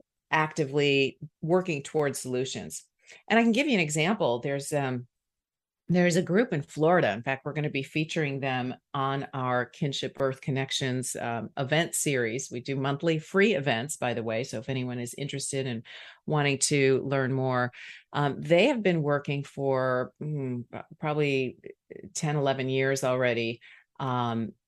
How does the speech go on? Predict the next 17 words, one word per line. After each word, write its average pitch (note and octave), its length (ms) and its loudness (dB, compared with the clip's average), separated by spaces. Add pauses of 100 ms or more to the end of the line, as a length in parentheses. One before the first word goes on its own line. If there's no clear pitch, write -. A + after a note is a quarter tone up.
(140)
and D3+ 100 2
they D3 120 4
came F3 240 2
together E3 480 2
as C#3+ 260 -2
a D3 120 0
Kins D3+ 440 -2
group, B2+ 460 -2 (220)
and C3 580 -2
they C3+ 260 2
are B2+ 340 2 (680)
attending F3+ 840 4 (320)
classes E3 500 0
and D3+ 140 -4
workshops D3 540 -4
together. B2 500 0
They're B2 360 -2